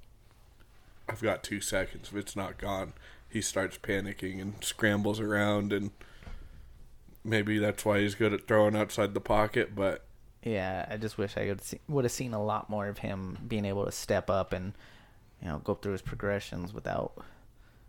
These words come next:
Speaker 2: without needing to scramble or without needing to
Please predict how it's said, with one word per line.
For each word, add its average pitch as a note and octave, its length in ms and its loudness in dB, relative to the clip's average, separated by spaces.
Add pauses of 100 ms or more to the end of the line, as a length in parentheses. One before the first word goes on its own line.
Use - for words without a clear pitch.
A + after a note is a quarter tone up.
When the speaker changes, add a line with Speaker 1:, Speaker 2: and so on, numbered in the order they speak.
(200)
Speaker 2:
without - 280 -2
needing F#2 440 -4
to G#2 140 -4
scramble F#2 480 0
or G#1 180 2
without - 340 -4
needing D2+ 360 -6
to - 320 -6